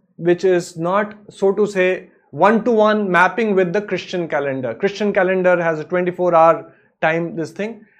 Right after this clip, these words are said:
and tithis can start at eight P M, nine P M, whatever time it may be.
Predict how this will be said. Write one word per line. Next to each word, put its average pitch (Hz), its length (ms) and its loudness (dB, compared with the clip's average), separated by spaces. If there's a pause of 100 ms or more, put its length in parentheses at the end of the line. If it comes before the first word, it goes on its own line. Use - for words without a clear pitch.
and 165 160 -10
tithis 196 720 -4
can 165 180 -2
start 165 380 0
at 160 340 -2
eight 165 280 -4
P 165 120 -4
M, 160 200 -6
nine 151 260 -4
P 156 180 -8
M, 151 220 -10
whatever 165 280 0
time 151 300 -4
it - 140 -12
may 143 160 -4
be. 139 300 -8